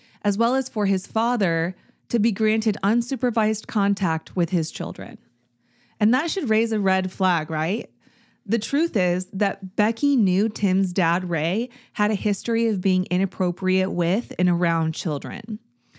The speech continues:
She had actually filed an order of protection on behalf of her children against Ray, but was denied by the court.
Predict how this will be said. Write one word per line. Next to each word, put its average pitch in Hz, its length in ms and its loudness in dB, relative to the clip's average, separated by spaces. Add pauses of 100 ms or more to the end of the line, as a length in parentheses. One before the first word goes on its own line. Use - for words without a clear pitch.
(160)
She - 180 -2
had 240 80 2
actually 233 280 0
filed 196 420 2
an 190 120 2
order 180 260 0
of 190 100 -4
protection 185 540 0
on 175 180 2
behalf 190 440 -2
of 240 100 -8
her 180 160 -2
children 175 480 -2
against 175 560 -2
Ray, 247 380 0 (360)
but 208 140 0
was 190 180 2
denied 185 520 2
by 165 140 0
the 160 100 -2
court. - 440 -8